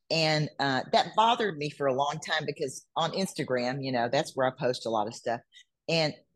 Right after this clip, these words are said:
that's what stops, and that what's, that's what gets people noticing things. But the, the other part is, you know, here's, here's what it's really all about.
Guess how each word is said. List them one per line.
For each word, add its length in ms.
that's 320
what 160
stops, 380
and 80
that 180
what's, 300
that's 260
what 180
gets 340
people 380
noticing 560
things. 320
But 240
the, 160
the 220
other 200
part 440
is, 400
you 100
know, 140
here's, 280
here's 260
what 160
it's 220
really 280
all 180
about. 380